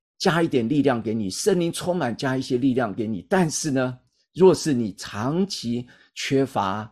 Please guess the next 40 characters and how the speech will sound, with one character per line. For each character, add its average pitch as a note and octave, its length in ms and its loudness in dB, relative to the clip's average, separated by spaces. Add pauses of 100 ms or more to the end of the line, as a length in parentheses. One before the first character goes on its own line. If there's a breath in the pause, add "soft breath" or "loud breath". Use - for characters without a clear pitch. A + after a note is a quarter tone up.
(120)
食 - 440 -6
物 C3 260 0
啊， A#2 200 -14
缺 C3 240 -2
少 F#2+ 260 -4
灵 G#2 300 -6
粮， G2+ 380 0
你 A#2 60 -8
没 C3+ 140 -2
有 F#3+ 100 2
读 D#3 200 -8
神 F3+ 280 -4
的 D3 80 0
话， C3 440 -2 (640 soft breath)
那 A2+ 120 -8
自 - 280 -2
然 B2+ 240 0
的 A2 320 0 (800)
就 G#2 160 -6
是 G2+ 160 -12
一 F2+ 80 -10
个 F#2+ 100 -8
软 F2+ 320 -8
弱， A2+ 320 -4 (140)
这 A2+ 140 -10
是 - 160 -12
一 G#2 40 -6
个 A2+ 120 -12
很 G#2 240 -10
自 - 200 -6
然 E2+ 200 -6
的 F2+ 100 -6
结 G#2 300 -8
果。 - 340 -8 (880)
我 D3 120 2
们 D#3 100 2
看 F3+ 180 2
到 C3+ 400 6 (920)
吃 D#3 480 -4
好 - 380 -4